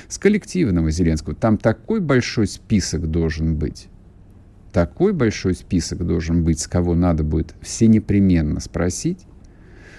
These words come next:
И это не только и не сколько вот эти вот несчастные бандерлоги, которые за две гривны строчат,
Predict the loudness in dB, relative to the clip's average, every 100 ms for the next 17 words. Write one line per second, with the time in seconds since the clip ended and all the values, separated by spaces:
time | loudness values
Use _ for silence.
0 | -20 -20 -20 -20 -20 -20 -20 -20 -20 -6
1 | 6 8 8 4 0 2 4 4 2 2
2 | 2 2 0 2 2 0 -2 0 0 -2
3 | -4 -4 0 -2 -2 -4 -4 -2 -2 0
4 | -2 0 -2 -2 0 2 2 2 4 2
5 | 0 -2 -4 -2 -2 0 0 -2 -2 -2
6 | -2 -2 -4 0 4 4 4 4 2 -2
7 | -4 -2 0 -2 -4 -8